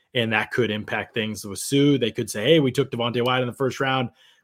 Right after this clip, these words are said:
We'd love to have you back still, but it just, this, now that we have this situation at defensive tackle, we would have to pay you this much amount of money." And, like, is that what, that's as much as we're willing to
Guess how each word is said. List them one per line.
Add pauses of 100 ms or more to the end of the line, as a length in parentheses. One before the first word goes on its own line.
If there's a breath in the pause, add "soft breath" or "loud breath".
We'd
love
to
have
you
back
still,
but (100)
it
just,
this, (380)
now
that
we
have
this
situation
at
defensive
tackle, (400 soft breath)
we
would
have
to
pay
you
this
much
amount
of
money."
And,
like,
is
that
what, (240)
that's (180)
as
much
as
we're
willing
to